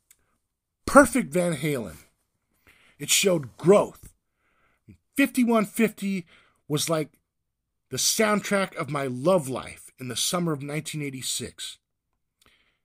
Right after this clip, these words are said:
Like, when you do the "Hello, baby" on Get Up, what a, God, what a great opening statement. Summer nights,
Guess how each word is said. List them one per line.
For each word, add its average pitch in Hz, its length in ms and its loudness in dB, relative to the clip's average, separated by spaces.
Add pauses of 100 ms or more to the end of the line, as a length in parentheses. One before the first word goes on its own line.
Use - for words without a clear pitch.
(540)
Like, 147 220 -4
when 170 160 0
you 240 140 6
do 220 220 4
the 180 220 4 (460)
"Hello, 247 920 12 (100)
baby" 226 1300 12 (800)
on 156 280 -2
Get 208 240 6
Up, 226 240 4 (1300)
what 240 180 6
a, - 40 -14 (480)
God, 139 280 -8
what 180 120 -8
a 117 80 -14 (120)
great 262 400 4
opening 190 380 2
statement. 131 560 -2 (920)
Summer 247 400 2
nights, 208 520 0